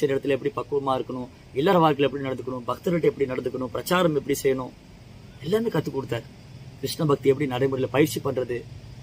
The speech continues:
பிரச்சார பணிகளை எப்படி செய்யறது. So, இன்றைக்கு நமக்கு எல்லா வசதியும் நம்ம பண்ணி கொடுத்துட்டாங்க.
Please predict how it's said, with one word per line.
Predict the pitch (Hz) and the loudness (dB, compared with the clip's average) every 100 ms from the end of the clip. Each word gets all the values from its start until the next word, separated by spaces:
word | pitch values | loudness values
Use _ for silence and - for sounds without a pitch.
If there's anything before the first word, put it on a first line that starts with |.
| - | -10
பிரச்சார | 117 - 202 175 | -2 4 4 6
பணிகளை | 160 151 139 | 4 6 6
எப்படி | 143 143 | 4 2
செய்யறது. | 135 131 127 - - - - - - - - - | 4 4 4 0 -4 -18 -20 -20 -20 -20 -20 -14
So, | - 151 | 2 4
இன்றைக்கு | 180 208 | 6 4
நமக்கு | 165 160 160 190 156 | 2 2 2 2 4
எல்லா | 147 233 233 | 4 4 4
வசதியும் | 208 240 247 196 | 4 2 0 2
நம்ம | |
பண்ணி | 170 175 | 0 2
கொடுத்துட்டாங்க. | 170 - 143 | 0 0 -2